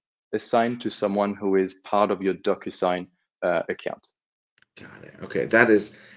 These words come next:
Speaker 2: I love the context you added there to, to say you have to have an account, you have to be added as a user. I think those specifications are very important for something like this, 'cause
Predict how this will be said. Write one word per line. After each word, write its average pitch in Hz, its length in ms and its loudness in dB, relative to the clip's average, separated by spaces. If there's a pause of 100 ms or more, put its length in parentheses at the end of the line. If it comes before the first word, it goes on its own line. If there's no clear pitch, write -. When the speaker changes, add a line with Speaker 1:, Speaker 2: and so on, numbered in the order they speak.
(160)
Speaker 2:
I 117 80 -4
love 123 320 8
the 131 60 6
context 113 600 0
you 90 140 2
added 87 320 0
there 67 220 -2
to, 90 280 -2
to - 160 -8
say 95 220 0
you 87 160 -4
have 95 180 -8
to 98 80 -8
have 87 200 -8
an 82 80 -10
account, 120 520 -2
you 92 140 -10
have 87 120 -8
to 80 80 -20
be 69 140 -6
added 76 240 -4
as 67 240 -8
a 80 60 -12
user. 110 500 0
I 87 60 0
think 87 180 -8
those 92 180 -2
specifications 87 920 -8
are 71 180 -12
very 107 260 -2
important 85 460 -8
for - 120 -20
something 73 400 -20
like 62 180 -20
this, 71 240 -14
'cause - 240 -12